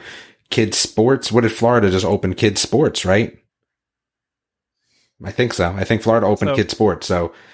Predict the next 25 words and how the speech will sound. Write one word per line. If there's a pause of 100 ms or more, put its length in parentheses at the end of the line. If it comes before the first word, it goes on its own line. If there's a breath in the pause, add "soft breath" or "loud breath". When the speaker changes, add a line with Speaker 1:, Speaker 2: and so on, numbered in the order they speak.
(460 loud breath)
Speaker 1:
yeah,
I,
I
still
think
that
that
subset
is
still
pretty
small
because,
again,
you
have
to
factor
in
money (320)
still. (320)
Speaker 2:
No,
no,
Speaker 1:
Right?
Speaker 2:
true.